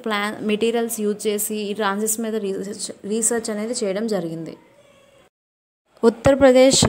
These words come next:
లాంచ్ ఆయుష్ కవచ్ యాప్ to boost immunity through Ayurveda. So ఉత్తరప్రదేశ్ గవర్నమెంట్ మనకు ఒక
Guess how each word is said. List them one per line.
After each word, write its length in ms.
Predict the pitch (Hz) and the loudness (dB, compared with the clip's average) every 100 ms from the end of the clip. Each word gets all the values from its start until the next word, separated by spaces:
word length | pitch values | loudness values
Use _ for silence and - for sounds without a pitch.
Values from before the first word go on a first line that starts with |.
| 208 | 4
లాంచ్ 340 | 196 208 226 208 - | 6 6 4 2 6
ఆయుష్ 260 | 208 240 247 - | 8 8 6 4
కవచ్ 300 | 208 202 208 139 | 4 6 4 4
యాప్ 240 | 196 202 - | 4 4 6
to 60 | 247 214 | 6 8
boost 320 | 247 269 - 220 | 6 6 4 2
immunity 480 | 214 226 233 220 226 | 4 6 6 6 4
through 160 | 226 277 - | 6 8 8
Ayurveda. 420 | 185 190 180 170 170 - - - | 6 6 4 2 -2 -6 -6 4
So 40 | 269 | 6
ఉత్తరప్రదేశ్ 480 | 220 226 240 240 233 214 | 8 6 8 6 6 4
గవర్నమెంట్ 420 | 202 214 208 226 254 | 4 4 2 2 2
మనకు 200 | 208 208 | 4 4
ఒక 160 | 208 | 4